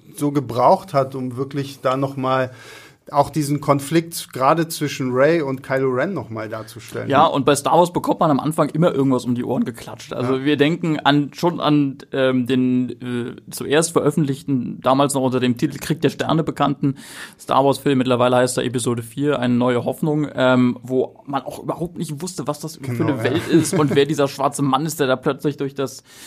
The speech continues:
Speaker 2: ähm, durch die Tür des Schiffes hier, äh, hereinspaziert, ähm, kommt und so weiter und so fort. In Episode fünf sind die Rebellen dann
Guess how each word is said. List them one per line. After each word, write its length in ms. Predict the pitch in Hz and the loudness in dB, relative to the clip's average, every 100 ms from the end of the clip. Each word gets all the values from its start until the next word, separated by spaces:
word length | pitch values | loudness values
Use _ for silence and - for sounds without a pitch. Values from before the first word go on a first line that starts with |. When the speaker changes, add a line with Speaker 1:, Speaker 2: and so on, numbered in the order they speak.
| - - - | -20 -20 -4
Speaker 2:
ähm, 480 | 143 131 131 127 127 | 2 4 6 4 4
durch 120 | 131 | 0
die 280 | 139 - - | -2 -8 -2
Tür 180 | 202 165 | 2 4
des 140 | 147 | 4
Schiffes 320 | 196 185 165 | 0 0 -2
hier, 160 | 160 151 | 0 0
äh, 160 | 113 143 | 2 4
hereinspaziert, 920 | 135 131 151 151 151 - 160 151 143 135 | 4 4 2 0 -2 -2 0 2 0 -2
ähm, 400 | 135 135 127 131 - - | -2 0 0 -2 -8 -4
kommt 420 | 147 147 147 - - - - | 0 2 0 -6 -20 -20 -4
und 140 | 151 | 0
so 120 | 151 | 2
weiter 260 | 127 139 147 | 4 4 2
und 120 | 135 | 0
so 100 | 131 | -4
fort. 400 | 123 131 147 151 | -2 0 2 0
In 140 | - 135 | -4 -6
Episode 400 | 139 135 143 131 | -2 0 0 0
fünf 420 | - 156 160 - - | 0 0 0 -6 -8
sind 140 | 131 131 | -4 0
die 60 | |
Rebellen 320 | 123 117 147 156 | 0 2 4 2
dann 160 | 143 | 0